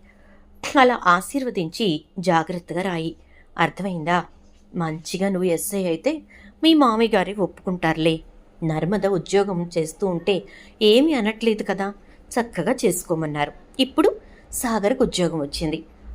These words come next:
ఆ విషయంలో కూడా ఆయన ఏమీ మాట్లాడలేదు. నిజంగా ఇష్టం లేని వాళ్ళో మాట్లాడేవాళ్ళో అయితే నేను ఆశీర్వదిస్తుంటే అడ్డుపడేవాళ్ళు కదా.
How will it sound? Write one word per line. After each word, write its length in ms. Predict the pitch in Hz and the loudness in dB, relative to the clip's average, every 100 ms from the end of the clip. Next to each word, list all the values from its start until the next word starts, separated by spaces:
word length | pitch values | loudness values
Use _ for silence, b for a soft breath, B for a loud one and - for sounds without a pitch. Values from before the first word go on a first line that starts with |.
| - | 0
ఆ 180 | 135 139 | 2 4
విషయంలో 480 | 247 - 339 349 339 | 2 4 6 8 8
కూడా 280 | 247 - - - - - - - - - | 4 2 -2 -12 -20 -20 -20 -20 -6 2
ఆయన 200 | 214 185 | 4 4
ఏమీ 220 | 160 170 | 0 4
మాట్లాడలేదు. 680 | 285 202 190 285 294 196 156 B B B B - - - - - - - - | 4 4 0 2 2 2 0 B B B B -20 -20 -20 -20 -20 -20 -20 0
నిజంగా 420 | 175 165 160 156 | 2 4 2 2
ఇష్టం 420 | 180 170 - 226 233 | 2 0 0 0 2
లేని 240 | 214 196 | 2 4
వాళ్ళో 420 | 180 175 190 214 B B B 262 | 4 6 4 2 B B B 6
మాట్లాడేవాళ్ళో 760 | 269 320 359 359 349 330 311 | 6 6 2 2 4 4 4
అయితే 320 | 294 226 254 220 220 220 - - - - - _ _ _ - | 2 0 2 4 2 -2 -16 -20 -20 -20 -20 _ _ _ -2
నేను 220 | 196 196 175 | 2 4 4
ఆశీర్వదిస్తుంటే 1080 | 165 226 233 220 185 - 175 175 220 175 B B B B | 2 2 2 2 0 0 0 2 2 0 B B B B
అడ్డుపడేవాళ్ళు 680 | 175 170 262 349 349 240 165 | 0 4 2 4 2 2 2
కదా. 260 | 165 147 | 2 2